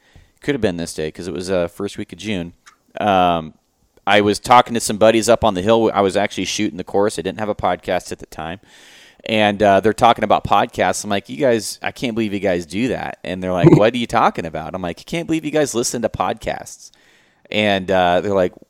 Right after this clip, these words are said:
Speaker 1: "Why?" I'm like, "'Cause I'm not gonna pay two fifty for, to listen to some dude talk about stuff." And they're like, "What are you talking about, dude?" I'm like,
Speaker 2: <laughs>
Speaker 1: "You have to pay to listen to podcasts, right? It's like two dollars an episode, something stupid." <laughs> Like, "No." I'm like, "It's,"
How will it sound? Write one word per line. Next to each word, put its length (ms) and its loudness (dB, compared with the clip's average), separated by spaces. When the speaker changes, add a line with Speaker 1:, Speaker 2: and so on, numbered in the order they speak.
Speaker 1:
"Why?" 400 2
I'm 160 -2
like, 180 -4
"'Cause 140 -10
I'm 60 -4
not 120 -4
gonna 140 -4
pay 240 0
two 240 -4
fifty 380 0
for, 280 -6
to 120 -4
listen 320 0
to 80 0
some 340 -2
dude 400 0
talk 320 4
about 320 2
stuff." 360 0
And 120 -4
they're 80 2
like, 160 -2
"What 160 8
are 40 8
you 140 12
talking 460 4
about, 240 4
dude?" 80 0
I'm 80 0
like, 160 -2
Speaker 2:
<laughs> 120 -20
Speaker 1:
"You 460 8
have 100 10
to 100 4
pay 240 8
to 80 2
listen 280 6
to 40 4
podcasts, 560 4
right? 140 6
It's 160 0
like 160 0
two 160 -2
dollars 380 8
an 80 4
episode, 480 2
something 180 -4
stupid." 500 -2
<laughs> 120 2
Like, 180 2
"No." 680 6
I'm 80 -6
like, 140 6
"It's," 240 -2